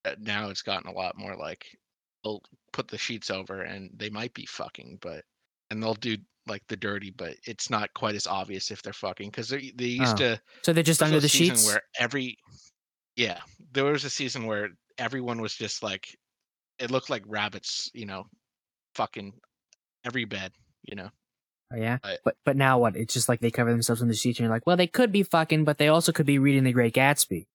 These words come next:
Speaker 1: Yeah, yeah. A lot of them, you know, are pretty respectful because one person, uh, was Miss Great Britain.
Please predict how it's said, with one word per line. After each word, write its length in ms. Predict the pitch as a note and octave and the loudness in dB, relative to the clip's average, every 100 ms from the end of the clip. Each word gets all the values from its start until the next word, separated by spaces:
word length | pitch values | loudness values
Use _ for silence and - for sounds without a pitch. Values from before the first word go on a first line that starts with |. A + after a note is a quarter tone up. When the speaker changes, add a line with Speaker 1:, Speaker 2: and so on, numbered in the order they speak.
| _ _ _ - | _ _ _ -2
Speaker 1:
Yeah, 220 | A2 A2 - - - | -2 -2 -10 -20 -12
yeah. 220 | B2 - - _ _ - | -10 -10 -14 _ _ -6
A 40 | |
lot 180 | C#3 E3 | 4 4
of 60 | F3 | 4
them, 140 | C3+ G#2+ | -2 -6
you 120 | C#3+ A2+ | -6 -6
know, 220 | G2+ F2 _ _ _ _ - | -6 -12 _ _ _ _ -8
are 100 | G2 - - | -8 -8 -8
pretty 180 | B2 | -6
respectful 640 | G#2 - - G2+ - A#2 A2 | -6 -8 -6 -6 -6 -10 -10
because 440 | G#2+ G2+ F#2+ - _ - - | -10 -8 -8 -10 _ -20 -16
one 200 | - B2 | -6 -4
person, 560 | B2+ C3 B2 C#3 B2 A2+ _ _ _ _ _ _ _ _ - | 2 2 2 -4 -8 -12 _ _ _ _ _ _ _ _ -8
uh, 400 | A2+ G#2 F#2 C#2 - _ - | -2 -2 -2 -6 -12 _ -8
was 280 | B2 A2 A#2 | -6 -6 -8
Miss 440 | B2 A#2+ B2+ - | -10 -4 -4 -4
Great 340 | - B2 A2 | -4 -6 -6
Britain. 380 | - A2 D3 F3 | -6 -8 -8 -14